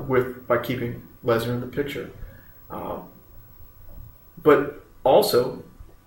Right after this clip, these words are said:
most guys, not wrestling fans, but former wrestlers and people in wrestling make it known that the first title reign is the big money title reign.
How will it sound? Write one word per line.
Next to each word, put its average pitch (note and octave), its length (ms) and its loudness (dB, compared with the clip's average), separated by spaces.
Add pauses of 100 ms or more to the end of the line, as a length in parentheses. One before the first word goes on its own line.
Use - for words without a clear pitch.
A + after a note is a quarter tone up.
(160)
most C3 460 4 (560)
guys, C#3 340 6 (720)
not D#3 300 8
wrestling F3 320 12
fans, E3 380 4
but - 340 -2 (680)
former D#3 280 10
wrestlers C#3+ 720 4
and B2+ 180 -8
people C#3 340 -4
in C#3 180 0
wrestling D3 500 2 (1300)
make B2+ 320 4
it F#3 100 6
known - 460 2
that - 520 -2
the B2 200 6
first D#3 400 6
title F#3+ 280 4
reign F#3 460 -2 (480)
is D#3 400 6
the B2+ 280 8
big F3 300 8
money C3+ 260 0
title - 320 -6
reign. - 360 -14